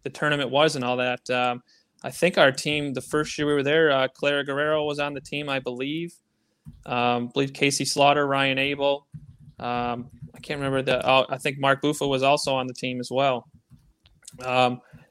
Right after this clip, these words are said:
and yeah, I mean, it was just like another event. Um, obviously a very prestigious event, and, uh, definitely was nervous. I mean, I s-, still get nervous today. And I, I don't even know how many years that is for me, uh, fifteen or sixteen so far. But,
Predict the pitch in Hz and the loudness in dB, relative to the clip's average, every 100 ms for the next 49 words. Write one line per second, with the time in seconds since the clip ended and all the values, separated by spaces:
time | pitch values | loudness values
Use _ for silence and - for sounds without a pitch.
0 | - 147 156 185 131 143 147 143 139 156 | 2 4 6 6 4 -4 -2 0 0 0
1 | 160 147 151 156 156 151 147 165 139 - | 0 0 0 2 2 0 -2 -4 -4 -14
2 | - _ _ _ - 135 127 123 120 113 | -20 _ _ _ -12 -6 -4 -4 -6 -16
3 | _ _ _ _ - 127 131 123 120 - | _ _ _ _ -8 -6 -6 -6 -8 -10
4 | - - 135 120 - 123 - 151 131 - | -14 -4 -2 -2 -2 -6 -2 -2 -2 -4
5 | 123 127 135 135 123 120 - - - - | 0 0 -2 -4 -4 -4 -10 -18 -18 -20
6 | - - - 120 120 123 139 127 151 139 | -20 -10 0 2 2 4 2 4 0 -2
7 | 127 139 139 123 - - 120 123 117 - | -2 0 -2 -2 -6 -8 -8 -8 -8 -12
8 | - 147 - _ - _ - - - - | -16 -20 -20 _ -20 _ -14 -8 -8 -6
9 | - 202 170 143 151 143 143 143 147 127 | 0 4 6 6 4 2 -2 0 0 0
10 | 123 120 135 143 135 135 135 135 135 131 | -2 -4 -6 -6 -6 -6 -6 -6 -6 -4
11 | 131 135 147 - 127 123 127 _ - 123 | -4 -4 -6 -10 -10 -10 -12 _ -14 -8
12 | 113 113 - 131 127 - 131 131 - 135 | -6 -8 0 0 0 0 0 0 0 -2
13 | - 135 135 131 123 - 127 131 127 120 | 0 0 0 2 2 4 2 4 4 2